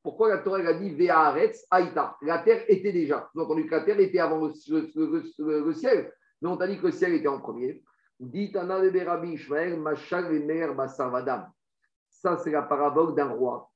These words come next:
qui a dit à ses employés, chez Amar et Avadav, Ashkim ou Epitri, demain, je veux tous vous voir de bonne heure devant ma porte. Demain, réunion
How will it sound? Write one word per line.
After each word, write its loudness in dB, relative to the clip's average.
qui 4
a 6
dit -8
à -4
ses -2
employés, -4
chez -6
Amar 0
et 2
Avadav, -2
Ashkim -8
ou 0
Epitri, -4
demain, 6
je -2
veux 4
tous -6
vous -2
voir 2
de 8
bonne 8
heure 4
devant 4
ma 2
porte. -10
Demain, 2
réunion 4